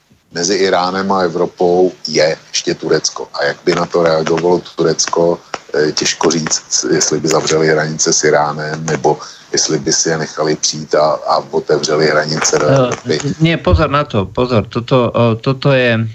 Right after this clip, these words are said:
Speaker 2: krok, e, ktorý, e, je až dôsledkom toho, o, ich, e, odchodu, odchodu tých ľudí, e, z tých rôznych regiónov, ako Afganistan alebo, e, alebo Irak. Pretože pokiaľ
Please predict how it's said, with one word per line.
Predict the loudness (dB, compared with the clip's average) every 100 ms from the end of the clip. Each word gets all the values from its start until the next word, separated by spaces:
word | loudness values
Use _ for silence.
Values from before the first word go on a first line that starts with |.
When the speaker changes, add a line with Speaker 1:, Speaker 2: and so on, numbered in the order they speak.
| -6 0 0 0
Speaker 2:
krok, | 0 0 0 -2
e, | 2 2 0
ktorý, | -4 -2 0 2 0
e, | -2 -2 -2 -2 0
je | 0
až | 0 -2 -2 2
dôsledkom | 0 2 -2 0 -2 2
toho, | 4 4 4
o, | 4 2 2
ich, | -4 -4 -2
e, | 0
odchodu, | 0 2 -2 0 -2 2 2 2
odchodu | 0 -2 -2 -2 0
tých | 0 2
ľudí, | 2 4 2 2 2
e, | 0 0
z | -2
tých | -2 2
rôznych | 2 4 2
regiónov, | 2 2 2 2 4 2 2
ako | 0 0
Afganistan | 2 2 2 -2 0 2 4
alebo, | 2 2 2 0 -2 -12 -12 -14 -6
e, | 0
alebo | 4 4 2 0 0 0
Irak. | 2 2 0 -2
Pretože | 0 2 2 2 0 -14 _ 0
pokiaľ | 2 2 2 -2